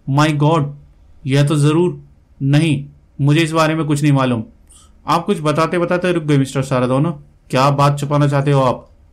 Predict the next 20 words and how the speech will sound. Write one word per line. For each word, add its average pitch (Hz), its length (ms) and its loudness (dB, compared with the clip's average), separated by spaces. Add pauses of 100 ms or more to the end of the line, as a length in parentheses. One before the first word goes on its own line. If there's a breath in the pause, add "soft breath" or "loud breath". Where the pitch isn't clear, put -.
(880 soft breath)
अचानक 170 360 0
सारादोना 165 420 0
की 160 100 -2
आंखों 151 240 2
में 160 120 0
वहसीपन 139 440 -2
उतर 135 220 0
आया। 117 340 0 (720 soft breath)
ज्यादा 135 420 2
जानना 147 260 4
तुम्हारी 147 340 2
सेहत 143 260 0
के 151 100 -2
लिए 147 120 2
खतरनाक 139 420 2
हो 143 120 0
सकता 131 280 -4
है, 131 80 0
मिस्टर 127 200 -2
ध्रुव। 170 360 0